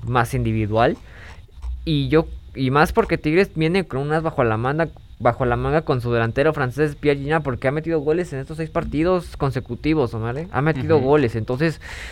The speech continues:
Speaker 1: ahorita León le tiene que poner mu-, sus dos ojos al delantero, ¿eh? Porque sabes muy bien que Gignac, eh, con tan solo que le dejen una, pero bien, bien, como un bombón,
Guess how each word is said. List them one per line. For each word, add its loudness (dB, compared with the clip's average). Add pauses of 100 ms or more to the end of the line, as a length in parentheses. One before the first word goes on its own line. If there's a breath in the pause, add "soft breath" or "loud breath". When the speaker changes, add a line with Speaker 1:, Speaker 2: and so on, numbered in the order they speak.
(340 loud breath)
Speaker 1:
ahorita 6
León 8
le 2
tiene 2
que -8
poner 2
mu-, 2 (400)
sus 2
dos 8
ojos 4 (140)
al 4
delantero, 4
¿eh? 2 (340)
Porque 4
sabes 4
muy 6
bien 4
que 4
Gignac, 2
eh, 4
con 2
tan 6
solo 4
que 0
le 4
dejen 0
una, 0 (480)
pero 4
bien, 0
bien, 2 (360)
como -2
un -2
bombón, 4